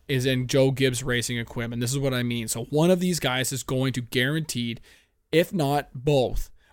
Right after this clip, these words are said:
are going to be in the championship four. And at that point, if you have both of these guys, I feel very confident that Joe Gibbs is going to, they're probably gonna be b-,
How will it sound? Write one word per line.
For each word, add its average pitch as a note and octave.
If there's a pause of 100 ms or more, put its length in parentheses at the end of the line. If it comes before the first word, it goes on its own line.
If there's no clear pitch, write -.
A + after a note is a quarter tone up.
are C3+
going C3
to C3
be B2+
in B2
the A#2+
championship A#2 (240)
four. - (1200)
And C3+
at B2+
that C#3
point, D#3+
if B2
you B2
have A#2
both D#3
of E3
these E3
guys, A#2 (1500)
I B2+
feel C#3
very C3+
confident B2+
that A2+
Joe B2
Gibbs A#2
is A#2+
going A#2+
to, A#2+ (640)
they're C3+
probably D#3
gonna D3+
be D3
b-, C3+